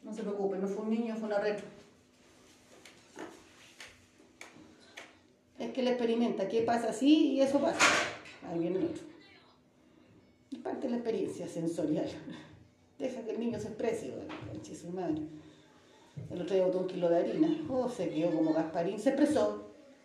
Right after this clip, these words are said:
Dejó la pura cagada. Deja que el niño juegue, no sé, abre la llave, queda un, entero embarrado. Se expresó. Yo me expresaba así cuando chica, no era nada así la cosa.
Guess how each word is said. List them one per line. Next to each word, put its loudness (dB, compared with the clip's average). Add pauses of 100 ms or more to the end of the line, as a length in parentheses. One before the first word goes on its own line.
Dejó 0
la 4
pura 4
cagada. 4 (1080)
Deja 4
que 2
el 2
niño 4
juegue, 2
no 2
sé, 0
abre 4
la 2
llave, 6
queda 4
un, 0
entero 0
embarrado. 2
Se 2
expresó. 2 (1500)
Yo 6
me 4
expresaba 2
así -2
cuando 4
chica, 0
no 2
era 4
nada 0
así -10
la -6
cosa. -8